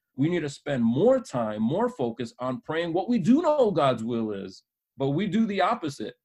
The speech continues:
"Oh, that's already God's will. Why pray for it? I'm gonna pray for what I don't know." But,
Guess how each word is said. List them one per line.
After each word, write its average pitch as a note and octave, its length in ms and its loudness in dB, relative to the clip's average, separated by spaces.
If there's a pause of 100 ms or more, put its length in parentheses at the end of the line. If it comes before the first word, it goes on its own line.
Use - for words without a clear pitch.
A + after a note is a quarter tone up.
"Oh, F3 180 2
that's F#3+ 240 0
already F#3 340 0
God's C#3+ 340 0
will. E3+ 220 0
Why B2+ 160 2
pray D3 280 -4
for G#2+ 220 -8
it? - 80 -16 (540)
I'm C3+ 140 -2
gonna D3+ 120 -4
pray C#3+ 240 -2
for C#3 160 -4
what B2 100 -4
I A2 100 -2
don't B2+ 300 -4
know." G2 240 -6 (220)
But, B2 180 -6